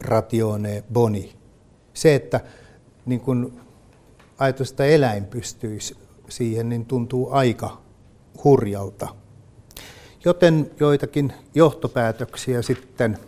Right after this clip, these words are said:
Tää luonnon itseisarvo sopii kyllä hienosti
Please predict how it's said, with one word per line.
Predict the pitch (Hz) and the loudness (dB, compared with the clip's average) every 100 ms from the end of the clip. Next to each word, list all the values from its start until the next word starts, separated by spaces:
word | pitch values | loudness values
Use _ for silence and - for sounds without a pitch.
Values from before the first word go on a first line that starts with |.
| - - - - _ _ _ | -20 -20 -20 -20 _ _ _
Tää | - 156 139 - - | 4 6 6 2 4
luonnon | 185 175 147 139 123 - - - _ _ _ - - | 6 8 6 2 0 -8 -20 -20 _ _ _ -20 2
itseisarvo | 180 185 - 151 131 147 135 135 - - - _ | 2 4 4 6 6 4 4 0 -2 -12 -20 _
sopii | - 170 - 139 127 | 0 2 4 2 2
kyllä | 160 151 | 2 2
hienosti | 131 151 131 123 - - 131 - | 2 2 2 0 -4 -6 -6 -8